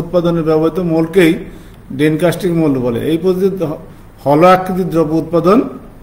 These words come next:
করা হয়। এই মোল্ড সাধারণত এক বা একাধিক part বিশিষ্ট, একাধিক part বিশিষ্ট হয়ে থাকে বা বহু part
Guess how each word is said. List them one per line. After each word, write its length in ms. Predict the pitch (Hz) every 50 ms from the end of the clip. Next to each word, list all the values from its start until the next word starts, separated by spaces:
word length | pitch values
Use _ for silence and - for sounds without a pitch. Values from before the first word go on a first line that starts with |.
| - - - - - - - - - -
করা 200 | 156 151 147 151 139
হয়। 140 | 165 180 180 180
এই 60 | 175
মোল্ড 240 | 156 156 170 190 180
সাধারণত 400 | - 180 170 170 170 175 170 170 214 214 - - 151 165
এক 60 | 165 151 139
বা 80 | 160 160 165
একাধিক 320 | 160 180 170 151 170 202 185 -
part 220 | - 156 180 220 226 208 175
বিশিষ্ট, 340 | 165 147 - 165 147 - - 214 254 - - - - - - - - - - - - - - - - -
একাধিক 360 | 156 165 175 180 165 170 165 185 180
part 160 | 175 170 170 160
বিশিষ্ট 280 | 170 - - 160 135 - 175
হয়ে 200 | 147 139 139 117
থাকে 120 | 127 127 120 135
বা 60 | 139
বহু 220 | 131 147 160 170 175 165
part 140 | 185 160